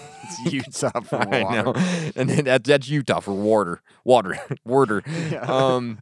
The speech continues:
Speaker 1: <laughs> I think I told you the cabin my dad even said, "Turn the pump off so the water ain't running."
Speaker 2: <laughs> Really?
Speaker 1: <laughs> Yeah.
Speaker 2: My grandma
Speaker 1: Spelled it W A R T E.
Speaker 2: Oh, that's awesome.
Speaker 1: Water.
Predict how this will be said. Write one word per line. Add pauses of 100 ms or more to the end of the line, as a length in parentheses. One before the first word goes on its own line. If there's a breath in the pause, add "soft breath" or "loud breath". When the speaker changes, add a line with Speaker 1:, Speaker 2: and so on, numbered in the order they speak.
(100)
Speaker 1:
<laughs>
I
think
I
told
you
the
cabin
my
dad
even
said, (380 soft breath)
"Turn
the
pump
off
so
the
water
ain't
running."
Speaker 2:
<laughs>
Really? (200)
Speaker 1:
<laughs>
Yeah.
Speaker 2:
My
grandma
Speaker 1:
Spelled
it
W
A
R
T
E.
Speaker 2:
Oh,
that's
awesome.
Speaker 1:
Water.